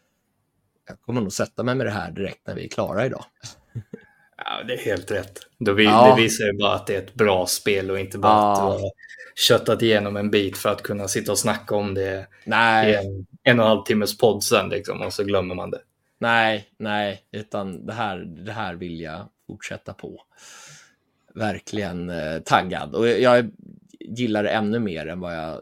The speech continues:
Speaker 1: trodde att jag skulle göra. Den här stämningen i det här
Speaker 2: Mm.
Speaker 1: spelet är så god. Och alla
Speaker 2: Det är
Speaker 1: de här
Speaker 2: perfekt ju.
Speaker 1: mörka storyn med de här marionettdockorna som har dödat befolkningen och, och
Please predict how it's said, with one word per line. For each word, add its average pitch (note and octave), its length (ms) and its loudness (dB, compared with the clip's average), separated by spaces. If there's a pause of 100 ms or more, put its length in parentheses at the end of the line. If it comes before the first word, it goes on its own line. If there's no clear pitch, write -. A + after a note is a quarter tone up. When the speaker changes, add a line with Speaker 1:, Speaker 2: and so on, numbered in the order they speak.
(140)
Speaker 1:
trodde G2 300 -8
att A#2 120 -8
jag - 100 -12
skulle - 220 -10
göra. - 300 -12
Den B2 140 -4
här - 80 -2
stämningen A2 1000 0 (360)
i F#2+ 60 -8
det G#2+ 60 -8
här D#2 300 -8 (160)
Speaker 2:
Mm. A2+ 200 0
Speaker 1:
spelet E2+ 520 -12
är D#2 300 -10
så - 200 -14
god. E2 220 -12 (960)
Och - 140 -10
alla F#2 180 -6
Speaker 2:
Det F2+ 60 -4
är G2 40 -4
Speaker 1:
de G2+ 60 -6
här F2 140 -6
Speaker 2:
perfekt - 560 -8
ju. - 120 -6 (1120)
Speaker 1:
mörka G#2 540 -2
storyn F#2+ 600 -2
med F2 100 -6
de F2+ 140 -6
här F2+ 120 -6
marionettdockorna F#2 920 -4
som - 180 -8
har E2 100 -6 (280)
dödat F#2 920 -4 (160)
befolkningen F2 1080 -6
och, B1+ 680 -8
och - 80 -10